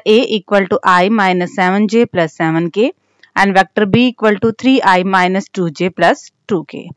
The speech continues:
हमें vector की cross product करनी है, फिर उसका magnitude निकालना है। दोनों ही factors हमें given है। पहले cross product निकाल लें, determinant I, J, K। पहले vector A के component और फिर vector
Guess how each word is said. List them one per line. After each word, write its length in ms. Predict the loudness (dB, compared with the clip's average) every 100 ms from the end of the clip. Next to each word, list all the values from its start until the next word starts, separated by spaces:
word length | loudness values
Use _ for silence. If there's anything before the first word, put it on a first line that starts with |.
| _ _ _ _
हमें 200 | 2 4
vector 380 | 4 2 2 0
की 140 | 2 0
cross 320 | 4 4 4
product 360 | 2 4 4 2
करनी 280 | 0 2 4
है, 120 | 4
फिर 200 | 4 2
उसका 320 | 2 0 0 4
magnitude 600 | 4 4 0 0 2 2
निकालना 480 | 0 -2 -6 -6 -8
है। 180 | -12 -14 _ _ 0
दोनों 320 | 6 8 8
ही 80 | 6
factors 520 | 4 2 2 -2 0
हमें 220 | 0 -2 -2
given 340 | -4 -4 -4
है। 140 | -8 -14 _ _ _
पहले 220 | 2 2
cross 300 | 2 4 4 4
product 340 | 4 4 2
निकाल 340 | 0 4 4
लें, 120 | 2 0 -4 _ _ _
determinant 760 | -2 2 4 4 4 4 2 -2 -14 _ 2
I, 340 | 6 6 4 2 -6 -16 2
J, 240 | 4 6 2 _ _ _
K। 120 | -4 -4 -12 _ 2
पहले 180 | 4 6
vector 340 | 4 2 -4 0
A 140 | 0 0
के 80 |
component 600 | 2 2 4 6 6 4 2
और 80 | 0 4
फिर 140 | 2 4
vector 380 | 2 2 2